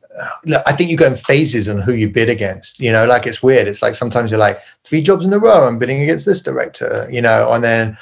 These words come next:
then somebody else, you know. I think in the comedy world, there's certain people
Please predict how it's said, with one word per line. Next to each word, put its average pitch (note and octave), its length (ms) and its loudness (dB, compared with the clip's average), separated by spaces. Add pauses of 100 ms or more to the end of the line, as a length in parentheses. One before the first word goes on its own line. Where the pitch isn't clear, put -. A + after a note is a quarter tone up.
(360)
then B2 120 2
somebody B2+ 340 2
else, B2+ 380 4
you A#2+ 60 -2
know. A2+ 140 2
I A#2+ 120 4
think C#3+ 160 -6
in B2+ 80 -2
the B2 80 -2
comedy B2 400 -2
world, A2 340 4
there's A2 340 -4 (200)
certain A2+ 680 0 (300)
people A#2+ 560 0